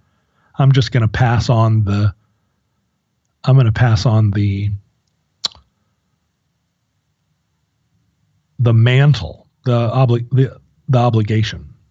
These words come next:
My da-, my dad didn't wanna do any of those things either. But he was told he should, and he didn't.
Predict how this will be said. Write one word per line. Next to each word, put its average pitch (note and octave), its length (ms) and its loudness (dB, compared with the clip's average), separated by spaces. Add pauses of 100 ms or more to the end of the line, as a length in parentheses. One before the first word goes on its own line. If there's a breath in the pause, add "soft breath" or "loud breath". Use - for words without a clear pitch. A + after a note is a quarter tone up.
(320)
My F3 120 2
da-, F3 200 2
my G3 140 2
dad D#3+ 240 0
didn't - 220 -12
wanna - 160 -18
do - 240 -14
any G#2+ 320 -4
of F#2+ 60 -2
those G#2+ 200 -2
things C3 240 4
either. F3 260 2 (1800 loud breath)
But B2+ 120 2
he D3 100 6
was B2+ 100 2
told E3+ 340 2
he A#2+ 80 0
should, A2+ 440 -4 (1300)
and B2 160 2
he A#2 80 4
didn't. C3 520 0